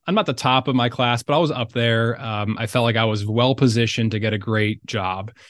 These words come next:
And, uh, it was pretty discouraging, honestly, in that time, thinking that I was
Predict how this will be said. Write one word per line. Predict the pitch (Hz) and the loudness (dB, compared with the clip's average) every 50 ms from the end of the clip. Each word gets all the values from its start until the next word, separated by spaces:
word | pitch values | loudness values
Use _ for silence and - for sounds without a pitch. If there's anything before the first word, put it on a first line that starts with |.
| - - - _ _ | -20 -20 -20 _ _
And, | - 123 113 117 113 110 | -2 2 2 4 4 4
uh, | 113 113 113 110 110 | 4 4 4 4 2
it | |
was | 117 120 - | 0 -2 -2
pretty | - - 175 185 | 0 2 2 4
discouraging, | 185 175 131 - - - 113 110 113 127 131 123 143 147 147 147 151 | 4 2 0 -2 -2 0 0 2 4 2 2 2 2 2 2 2 0
honestly, | - 120 113 117 127 123 120 - 135 131 | 0 -2 -2 -2 -2 -4 -2 -2 0 2
in | 127 120 | 2 2
that | 113 110 113 - | 2 0 0 -2
time, | - - 110 107 110 113 120 123 131 131 131 - - | -4 -2 0 2 4 4 6 6 6 4 4 0 -8
thinking | - - - 131 127 139 139 123 | -8 -2 0 2 4 4 4 4
that | 120 113 | 4 4
I | 107 110 117 | 4 2 2
was | 120 117 120 113 98 - | 2 2 0 -2 -4 -6